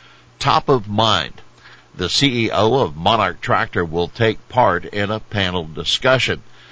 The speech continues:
Speakers have shared their disappointment over the Cal osha Standards Board rejecting Monarch's petition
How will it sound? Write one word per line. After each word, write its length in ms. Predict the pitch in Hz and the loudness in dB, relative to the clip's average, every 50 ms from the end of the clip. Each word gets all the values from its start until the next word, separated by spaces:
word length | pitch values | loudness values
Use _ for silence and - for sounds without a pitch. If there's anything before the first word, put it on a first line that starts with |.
| - - - | -20 -16 -12
Speakers 460 | - - 196 208 208 - 147 123 - | -6 0 0 0 0 0 -2 0 0
have 120 | - 113 - | 0 -2 0
shared 240 | - 147 143 135 | 2 2 2 2
their 100 | 117 123 | 2 2
disappointment 840 | 117 101 120 120 - - 107 - - 127 127 127 120 110 104 98 - | 2 2 0 0 2 0 -2 -2 -2 -2 0 0 0 0 -2 -2 0
over 240 | - 110 110 101 101 | -2 -2 -2 -2 -2
the 120 | 95 98 | -4 -4
Cal 340 | - - 135 120 117 110 - | -4 0 0 2 2 0 0
osha 420 | - 113 110 120 113 - 107 92 - | 0 0 0 2 0 -2 -2 -2 -2
Standards 600 | - - - 131 143 151 143 120 101 82 71 - | -4 -4 -2 -2 -2 -2 -2 -2 -4 -4 -6 -8
Board 380 | 78 82 87 87 90 101 - - - - - - - | -6 -4 -2 0 -2 -2 -4 -10 -20 -20 -20 -14 -4
rejecting 800 | 101 110 113 98 - - - - 160 170 160 - - 110 101 92 90 | 0 0 0 0 0 -4 0 2 2 2 0 0 -2 -2 -2 -2 0
Monarch's 540 | 85 92 120 139 135 117 104 98 - - | 0 0 0 0 0 -2 -2 -2 -4 -8
petition 640 | - - 101 87 - - - 143 - - - 104 85 | -6 -6 -6 -6 -6 -2 -2 -2 0 0 0 -2 -2